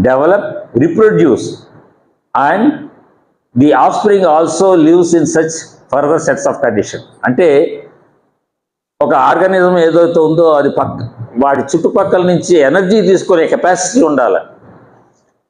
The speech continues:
ఆ కెపాసిటీ తీసుకునే ఎనర్జీతో గ్రో అవ్వాలి.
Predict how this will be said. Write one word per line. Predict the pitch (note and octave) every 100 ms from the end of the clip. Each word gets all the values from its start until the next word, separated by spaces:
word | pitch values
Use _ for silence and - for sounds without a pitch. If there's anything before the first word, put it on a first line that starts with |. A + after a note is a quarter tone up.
| -
ఆ | B2
కెపాసిటీ | D3+ D#3+ F#3+ F#3+ F3+ F#3
తీసుకునే | D#3+ D#3 F3+ E3+
ఎనర్జీతో | C#3+ D#3 F3 E3 F3 F3+
గ్రో | D3+ B2+ D#3 F#3
అవ్వాలి. | E3 C3 F#2+